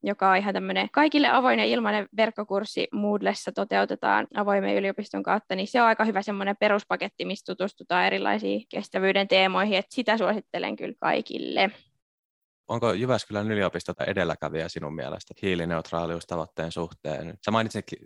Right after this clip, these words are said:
Speaker 2: jo, että muissa yliopistoissa on vähän samantapaisia tavoitteita, mutta onko siinä esimerkiksi eri vuosilukuja, että onko joku jo ottanut kaksituhatta kaksikymmentäviisi vuoden tavoitteeksi tai onko joku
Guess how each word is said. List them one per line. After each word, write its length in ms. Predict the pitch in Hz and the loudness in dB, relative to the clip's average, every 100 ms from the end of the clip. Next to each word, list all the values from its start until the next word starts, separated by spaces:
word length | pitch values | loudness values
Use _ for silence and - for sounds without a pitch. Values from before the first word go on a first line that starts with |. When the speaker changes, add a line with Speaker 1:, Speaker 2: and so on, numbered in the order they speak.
| - | -4
Speaker 2:
jo, 180 | 98 | -2
että 460 | 90 - - 85 82 - | -2 -4 -4 -4 -4 -2
muissa 300 | 107 - 87 | -2 0 -2
yliopistoissa 560 | 85 82 85 85 - | -2 -4 -4 -6 -4
on 40 | 85 | -4
vähän 300 | 87 85 80 | -4 -4 -8
samantapaisia 580 | - 101 85 - 82 - | -4 -2 -2 -4 -6 -6
tavoitteita, 680 | 90 78 78 - - - - | -4 -4 -6 -10 -14 -12 -16
mutta 240 | - - - | -16 -10 -6
onko 160 | 87 | -6
siinä 340 | - 90 82 82 - | -4 -4 -2 -6 -6
esimerkiksi 360 | 87 92 90 - | -4 -2 -2 -4
eri 200 | 90 87 | -4 -2
vuosilukuja, 600 | 85 80 82 82 82 80 | 0 0 -2 -6 -4 -4
että 200 | 80 - | -4 -4
onko 180 | 78 82 | -4 -2
joku 220 | 82 85 | -2 -2
jo 120 | 80 76 - | -4 -4 -4
ottanut 340 | 90 - 85 - | -6 -4 -4 -2
kaksituhatta 360 | 85 - 87 | -4 -4 -4
kaksikymmentäviisi 760 | 85 80 92 - 80 82 76 87 | -2 -2 -6 -6 -4 -4 -6 -4
vuoden 320 | 80 80 80 | -4 -4 -2
tavoitteeksi 640 | 82 82 - 82 78 - | -2 -2 -4 -4 -4 -6
tai 260 | - 80 80 | -8 -6 -4
onko 200 | 82 80 | -4 -2
joku 320 | 82 85 85 | -2 -4 -8